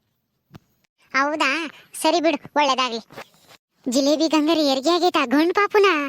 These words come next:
ಆ? ಪಾಪ ಗೌರಿಗೆ ಅದು ನೋಡಿ ಎಷ್ಟ್ ಬೇಜಾರಾಗೈತೋ ಏನೋ. ಆ. ಸದ್ಯ ನನ್ ಗಂಡ ಬಂದಲ್ಲ.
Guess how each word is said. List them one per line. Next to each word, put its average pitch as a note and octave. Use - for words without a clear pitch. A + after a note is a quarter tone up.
ಆ? D4+
ಪಾಪ C4+
ಗೌರಿಗೆ C4+
ಅದು F4
ನೋಡಿ F#4
ಎಷ್ಟ್ F4
ಬೇಜಾರಾಗೈತೋ F4+
ಏನೋ. G4+
ಆ. F4+
ಸದ್ಯ C4
ನನ್ C#4+
ಗಂಡ B3
ಬಂದಲ್ಲ. C#4